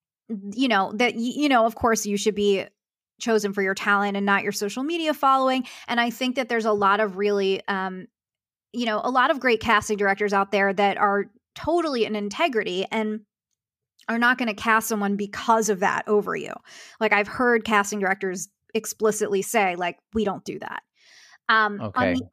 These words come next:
Speaker 1: other side of it, um, Hollywood is a business, and they'll, they might see social media followers as tickets sold or viewers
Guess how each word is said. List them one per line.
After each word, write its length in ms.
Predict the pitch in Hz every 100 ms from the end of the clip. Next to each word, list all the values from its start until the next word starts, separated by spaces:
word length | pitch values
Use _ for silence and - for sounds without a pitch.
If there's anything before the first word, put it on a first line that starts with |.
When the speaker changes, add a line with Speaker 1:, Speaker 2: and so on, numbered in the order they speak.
| 254
Speaker 1:
other 220 | 269 330 330
side 440 | - 247 277 311
of 140 | 214
it, 260 | 185 180 - _ _ _ _ _ _ _ _ -
um, 680 | 226 214 208 190 190 196 - _ _ _ -
Hollywood 800 | - 247 262 262 233 226 208 202
is 200 | 220 202
a 80 |
business, 880 | 175 226 233 - - - - - - - _ _ _ _ - - _ 233
and 480 | 220 220 208 208 - _ _ _ _ _ _ -
they'll, 520 | 202 190 208 240 226
they 140 | 233
might 220 | 247 262 247
see 160 | 254
social 300 | 240 220 226
media 320 | 240 392 381
followers 580 | 277 226 214 214 208 208
as 280 | - 208 208
tickets 440 | - 294 220 -
sold 480 | - 285 226 110 - - _
or 180 | 240 240
viewers 640 | 220 285 320 220 - -